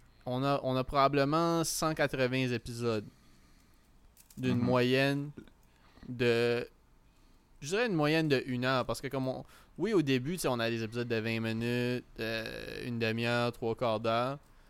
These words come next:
Speaker 1: mais ça fait tellement longtemps qu'on fait des épisodes d'une heure, puis on en a d'une heure et dix, une heure et quart, une heure et demie. Euh,
Speaker 2: Mhm.
Speaker 1: épisode avec Fred, je pense, c'est comme plus que deux heures.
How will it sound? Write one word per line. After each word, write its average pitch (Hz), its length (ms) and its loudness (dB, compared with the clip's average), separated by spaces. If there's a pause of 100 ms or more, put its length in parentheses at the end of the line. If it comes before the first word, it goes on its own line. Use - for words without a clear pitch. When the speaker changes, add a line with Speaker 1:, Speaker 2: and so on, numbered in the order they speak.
(540)
Speaker 1:
mais 120 280 0
ça - 120 -12
fait 135 100 0
tellement 147 260 2
longtemps 170 360 2
qu'on 147 160 -2
fait 135 100 -4
des 123 160 -2
épisodes 123 300 -2
d'une 120 180 -2
heure, 135 240 2
puis - 140 -10
on 113 60 -4
en 110 180 -2
a 120 80 0
d'une 117 220 -2
heure 120 120 2
et 110 140 -2
dix, 127 380 -2
une 123 100 -6
heure 113 160 -2
et 107 100 -4
quart, 127 400 4
une 113 120 -4
heure 113 180 -2
et 107 100 -4
demie. 131 480 -4 (560)
Euh, 107 300 -4 (120)
Speaker 2:
Mhm. 110 120 2
Speaker 1:
épisode 120 320 0
avec 110 160 -2
Fred, 131 480 2
je - 100 -6
pense, 117 200 -4
c'est 123 60 -8
comme 110 300 -4
plus 127 240 -2
que 120 120 0
deux 110 500 -2
heures. 131 480 0